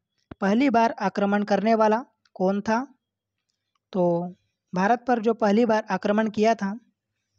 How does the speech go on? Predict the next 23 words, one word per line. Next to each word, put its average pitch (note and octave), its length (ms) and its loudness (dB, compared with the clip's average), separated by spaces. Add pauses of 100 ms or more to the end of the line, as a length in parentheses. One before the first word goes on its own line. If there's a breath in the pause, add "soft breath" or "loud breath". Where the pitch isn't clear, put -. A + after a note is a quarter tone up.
(680)
वह G3+ 300 2
किया A3 320 0
गया A3+ 200 2
था G#3+ 80 -6
दोस्तों G3+ 360 -4 (200)
अरबों G#3 360 2
के A3 120 -4
द्वारा, E3 300 -6 (460)
अरबों G#3 420 0 (120)
के F#3+ 160 -6
द्वारा। D#3+ 400 -4 (1300)
नेक्स्ट G#3+ 340 -2
सवाल, E3+ 380 -2 (380 soft breath)
पृथ्वीराज A#3 540 2
रासो G3+ 420 -2 (520)
निम्नलिखित A#3+ 540 0
में A#3 100 -2
से A#3 160 -2
किसके A#3+ 320 -2
द्वारा A3 220 4
लिखा G#3 300 0
गया F3 220 -6
था? E3 220 -12